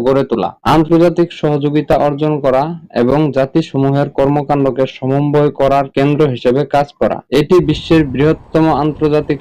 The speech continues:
সংস্থা। জাতিসংঘের সদর দপ্তর নিউ ইয়র্ক শহরে অবস্থিত। এছাড়া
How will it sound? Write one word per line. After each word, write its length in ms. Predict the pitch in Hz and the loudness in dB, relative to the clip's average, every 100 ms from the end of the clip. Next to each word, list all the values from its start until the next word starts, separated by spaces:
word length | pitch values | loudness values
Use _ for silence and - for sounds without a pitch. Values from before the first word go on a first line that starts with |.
| - | -4
সংস্থা। 420 | 123 117 - 104 90 - | -4 -4 -6 -4 -4 -2
জাতিসংঘের 680 | 143 147 170 165 156 151 151 - | 0 0 0 2 0 2 -2 -2
সদর 280 | 143 151 156 147 | -2 0 2 0
দপ্তর 360 | 139 - 139 151 170 120 | -4 -2 -2 0 -2 0
নিউ 160 | 139 156 143 | 2 4 4
ইয়র্ক 240 | 147 156 160 - | 2 0 -2 -6
শহরে 360 | 135 135 139 - | -2 0 0 0
অবস্থিত। 420 | 120 120 - - - - - - - | -2 -2 -6 -8 -6 -8 -14 -20 -2
এছাড়া 400 | 147 - 170 | -2 2 2